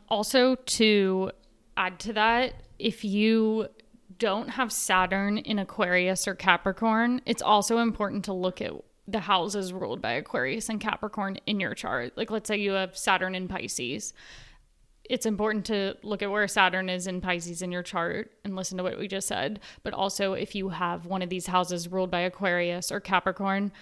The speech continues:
look at that, because y-, it may also have a similar influence of, like, those Saturn themes.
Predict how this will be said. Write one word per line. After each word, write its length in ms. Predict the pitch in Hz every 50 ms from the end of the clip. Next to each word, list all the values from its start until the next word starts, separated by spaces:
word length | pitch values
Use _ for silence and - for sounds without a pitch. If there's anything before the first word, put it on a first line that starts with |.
| - - - - _ _ _ _
look 280 | 208 208 208 208 -
at 180 | 220 196 - _
that, 300 | 196 190 185 185 175 -
because 680 | 226 233 226 208 208 190 180 185 180 185 180 - - - _ _ _ _ _ _ _ -
y-, 180 | - - - -
it 140 | 165 214 220
may 160 | 208 190 185
also 300 | - - - - - 208
have 160 | 196 196 190 -
a 40 |
similar 480 | 202 - - - - 254 269 110 123 -
influence 760 | - - 180 214 240 - - - - - 226 226 220 - - 233
of, 140 | 220 -
like, 200 | - - 196 -
those 160 | - 226 214 -
Saturn 460 | - 233 - 98 - 165 196 214 208
themes. 480 | - - 113 - 220 220 208 - -